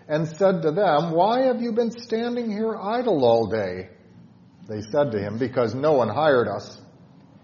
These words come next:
He said to them, 'You also go into the vineyard, and whatever is right you will receive.' So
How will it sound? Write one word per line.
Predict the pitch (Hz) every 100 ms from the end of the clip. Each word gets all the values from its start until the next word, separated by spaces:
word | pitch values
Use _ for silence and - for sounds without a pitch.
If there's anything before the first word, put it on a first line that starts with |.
| - -
He | 147
said | 139 170 139 110
to |
them, | 120 156 143 127
'You | 139 170 170
also | 131 156 147 139 117
go | 127 131
into | 139 123
the | 113
vineyard, | 107 135 135 117 107
and | 123 123
whatever | 135 139 127 123
is | 110
right | 139 147 139
you | 127 135
will | 131 123
receive.' | 117 - - 143 123 104 104 - - - _ _ _ _ _ _ _
So | -